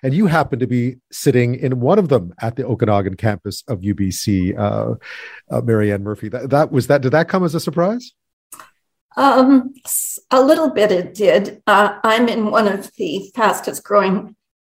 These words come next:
Speaker 2: census metropolitan areas in the country. Kelowna topped out at number one in growth at fourteen percent, taking us to about two hundred and twenty-two thousand population. But it's been visible here in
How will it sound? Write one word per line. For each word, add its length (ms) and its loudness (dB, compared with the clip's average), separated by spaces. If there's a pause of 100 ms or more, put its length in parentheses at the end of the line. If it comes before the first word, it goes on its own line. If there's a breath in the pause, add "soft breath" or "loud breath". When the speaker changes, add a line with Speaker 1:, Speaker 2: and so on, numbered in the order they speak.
(100)
Speaker 2:
census 500 -2
metropolitan 720 2
areas 300 0
in 60 -6
the 60 -4
country. 500 -4
Kelowna 480 0
topped 380 0
out 220 4
at 260 0
number 320 0
one 240 0
in 220 -6
growth 440 0 (480 soft breath)
at 320 -2
fourteen 520 0
percent, 600 -4
taking 380 0
us 180 -2
to 140 -6
about 440 2 (400 loud breath)
two 220 2
hundred 400 2
and 340 -2
twenty-two 600 -2
thousand 640 0
population. 880 -2
But 320 0 (320 loud breath)
it's 180 0
been 220 2
visible 460 4
here 560 2
in 360 -2